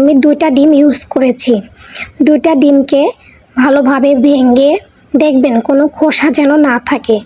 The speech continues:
এখানে আমি এক পোয়া দুধের জন্য দুইটা ডিম ইউজ করেছি, চাইলে আপনারা তিনটাও করতে পারেন।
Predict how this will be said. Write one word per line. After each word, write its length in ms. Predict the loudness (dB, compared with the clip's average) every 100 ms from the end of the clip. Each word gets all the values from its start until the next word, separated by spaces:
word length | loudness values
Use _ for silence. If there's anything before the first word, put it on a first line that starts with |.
| _ -20 -20 -20 -20 -18
এখানে 320 | -10 -2 0 2 2
আমি 200 | 2 2 0 -6 -20 -20 _ -6
এক 80 | -6 _
পোয়া 120 | -2
দুধের 400 | 0 0 2 0 0
জন্য 240 | 0 2 2 2 2
দুইটা 220 | 2 0
ডিম 200 | 0 2 2
ইউজ 280 | 2 0 -4
করেছি, 500 | -2 0 0 -2 -2 -4 -8 -20 -20 -10
চাইলে 300 | -6 -2 0 0
আপনারা 320 | 0 0 2 0 -2 -6 -6 0
তিনটাও 300 | 0 0 -2
করতে 340 | -4 -4 -6
পারেন। 340 | -4 -4 -2